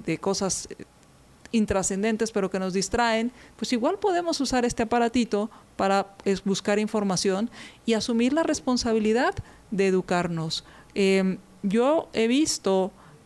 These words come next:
iniciativas muy buenas, por ejemplo, en el tema de, de educación en la, en matemática, que incluso s-, los utilizan de referencia o les dicen, "Ok,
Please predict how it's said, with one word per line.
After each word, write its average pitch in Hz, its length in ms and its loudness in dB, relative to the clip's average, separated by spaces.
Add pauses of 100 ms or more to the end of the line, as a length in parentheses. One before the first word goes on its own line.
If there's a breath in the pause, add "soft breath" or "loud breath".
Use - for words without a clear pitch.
(340)
iniciativas 202 640 0
muy 262 380 0
buenas, 277 440 0
por - 140 -8
ejemplo, 226 300 -2
en 226 80 0
el 175 100 -4
tema 220 260 -2
de, 196 240 0
de 165 220 -2
educación 190 640 -4
en 185 160 -4
la, 160 160 -4
en 170 160 -2
matemática, 170 720 -4 (720 loud breath)
que 185 320 2 (920)
incluso 226 560 0
s-, - 140 -2
los 202 200 0
utilizan 214 680 0
de 190 140 2
referencia 190 800 0
o 175 140 0
les 170 180 0
dicen, 208 320 0
"Ok, 220 200 -2